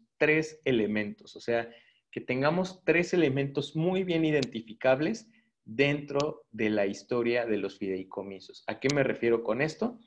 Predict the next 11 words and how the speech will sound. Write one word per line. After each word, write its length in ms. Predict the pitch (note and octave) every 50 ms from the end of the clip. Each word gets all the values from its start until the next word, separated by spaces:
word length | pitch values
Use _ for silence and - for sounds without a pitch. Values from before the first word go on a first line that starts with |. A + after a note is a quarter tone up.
| _ _ - _ _ _ _ _ _ _ _ _
Ya 260 | - G#2 A2+ B2 B2 B2
vimos 400 | B2+ B2+ B2 A2+ A2 A2+ - -
uno, 340 | B2+ B2+ C3 C3+ C3+ C3+
o 60 | C3 A2+
sea, 260 | - A#2+ A2+ A2 G#2+
de, 100 | G#2+ A2+
en 120 | A2 A2
cuestión 360 | G#2 - A2 G#2+ - - C3
de 120 | C3+ C#3 C3
creatividad. 680 | B2 A2+ G#2 - G#2 G2+ G2 G2 G2+ G2 G2 F#2 F#2 - - - - - _ _ _
Este, 1080 | G#2+ G#2 G2+ F#2+ - - - _ - G#2+ G#2 G#2 G#2 G2+ G#2 G#2+ G#2+ G2+ G2+ G2 G2+